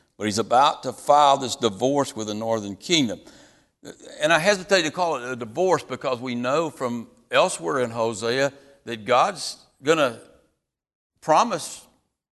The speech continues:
the northern kingdom that they're gonna be restored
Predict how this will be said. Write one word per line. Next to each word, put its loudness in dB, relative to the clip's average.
the -4
northern 0
kingdom -6
that 0
they're 4
gonna 0
be 0
restored 0